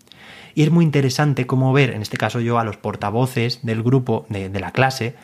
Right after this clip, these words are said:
pues se ponen en pie, se ponen en la pizarra y van apuntando. Yo tampoco les tengo que decir lo que tienen que hacer. Son alumnos de sexto, van apuntando, fijaos, los nombres de los equipos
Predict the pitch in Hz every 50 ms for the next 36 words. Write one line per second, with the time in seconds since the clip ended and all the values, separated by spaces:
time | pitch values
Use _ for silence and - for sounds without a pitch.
0 | - - - - - - - - _ _ _ - - - - 107 - - - -
1 | - 104 95 - 107 110 113 117 120 120 117 135 135 135 135 135 131 131 - _
2 | _ _ - 110 - 117 113 113 113 110 110 113 117 117 120 123 - - 143 143
3 | 135 131 127 135 143 147 - _ _ - 165 160 156 160 175 208 208 214 220 185
4 | 147 165 175 208 196 139 127 139 - 208 190 160 165 175 170 165 143 135 - 160
5 | 156 143 143 131 120 147 156 156 135 113 - 107 139 156 143 120 110 104 104 147
6 | 170 - - - 117 113 120 123 123 120 113 110 107 - - 160 - - - 196
7 | 220 269 - - - - - - - - - _ - 110 113 - 123 120 123 120
8 | 131 135 139 135 - - 120 - 139 127 101 - - _ _ _ _ _ _ -
9 | 123 113 107 120 127 139 135 131 170 180 - 110 110 110 107 113 117 - 190 165
10 | 160 180 220 - -